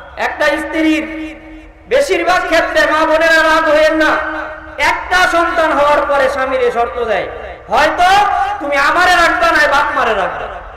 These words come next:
কয় কি কয় না, আপনারা বলেন? হয়তো আপনি আমারে রাখবেন, নাইলে বাপ মারে রাখতে হইব। দুইটার এক সাইড যাইতে হইব। আমি আপনার বাপ মার সাথে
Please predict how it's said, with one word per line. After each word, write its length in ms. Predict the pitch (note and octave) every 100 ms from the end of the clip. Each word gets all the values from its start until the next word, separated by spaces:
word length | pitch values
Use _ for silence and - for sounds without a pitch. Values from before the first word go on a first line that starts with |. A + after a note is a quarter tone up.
| - - - - - - - - - - - - - - A#3
কয় 180 | C#4 D4+
কি 80 |
কয় 260 | D#4+ D#4+ E4+
না, 80 | F4
আপনারা 300 | E4+ E4 E4+
বলেন? 380 | E4+ E4+ D#4 - - D#4+ D4 C4 - - - - - - - - - - - - - - -
হয়তো 300 | G3+ D4+ E4
আপনি 260 | E4+ E4 D#4+
আমারে 380 | D4 D#4 F4+ F#4+
রাখবেন, 520 | F#4+ F#4+ F#4+ G4+ G#4+ G#4 G4 G#4 G#4+ - - - - - -
নাইলে 240 | C#4 D4
বাপ 320 | D#4+ E4 D4
মারে 160 | E4 D4+
রাখতে 320 | C#4+ C4+ -
হইব। 380 | - - - A3+
দুইটার 220 | D#4 D#4+
এক 160 | E4+ F4+ -
সাইড 220 | F4 F4
যাইতে 300 | E4 E4 C4+
হইব। 180 | A3+ - - - - - - - - -
আমি 180 | B3+ E4
আপনার 500 | E4 - D4+ C#4 C4 - - - - - - - - -
বাপ 280 | D4+ - F4+
মার 200 | G#4 F#4+
সাথে 220 | F#4+